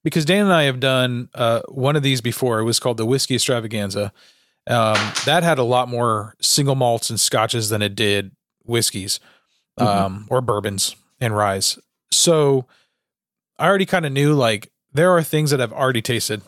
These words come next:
Speaker 1: I don't wanna taste. I
Speaker 2: Mm-hmm.
Speaker 1: probably have it at home.
Speaker 2: Were you
Speaker 1: And
Speaker 2: limited on tasting, or was
Speaker 1: No,
Speaker 2: it like
Speaker 1: no.
Speaker 2: Oh, well, that
Speaker 1: Actually,
Speaker 2: is
Speaker 1: they gave you a Glencairn like this one,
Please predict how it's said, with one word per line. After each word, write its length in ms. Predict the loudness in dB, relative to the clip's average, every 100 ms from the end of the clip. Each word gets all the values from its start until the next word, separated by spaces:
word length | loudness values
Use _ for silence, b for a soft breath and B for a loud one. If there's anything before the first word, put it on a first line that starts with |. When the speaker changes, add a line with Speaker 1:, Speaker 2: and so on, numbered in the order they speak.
| _
Speaker 1:
I 80 | -2
don't 120 | 0
wanna 140 | 0 -2
taste. 400 | -4 -6 -8 -10 _ _ _ _ _ -2
I 120 | 0
Speaker 2:
Mm-hmm. 280 | -2 -10 -2
Speaker 1:
probably 280 | 0 2 2
have 140 | 2
it 60 | 0
at 80 | -2
home. 280 | -2 -4 _ _ -20 B B B -2
Speaker 2:
Were 80 | 2
you 120 | 2
Speaker 1:
And 80 | 2
Speaker 2:
limited 260 | 2 2
on 200 | 2 0
tasting, 440 | 0 -2 0 0 2
or 80 | 2
was 100 | 2
Speaker 1:
No, 180 | 2 2
Speaker 2:
it 20 |
like 280 | 0 -4 -4
Speaker 1:
no. 480 | 0 2 2 0 0
Speaker 2:
Oh, 340 | -2 -4 -14 _ _ -6
well, 120 | 0
that 120 | 0
Speaker 1:
Actually, 180 | 2 2
Speaker 2:
is 40 |
Speaker 1:
they 120 | 2 4
gave 220 | 2 4
you 120 | 2
a 20 | 2
Glencairn 840 | 0 2 2 2 2 0 -2 -6 -10 -4
like 160 | -2 0
this 200 | -2 -2
one, 240 | -2 -4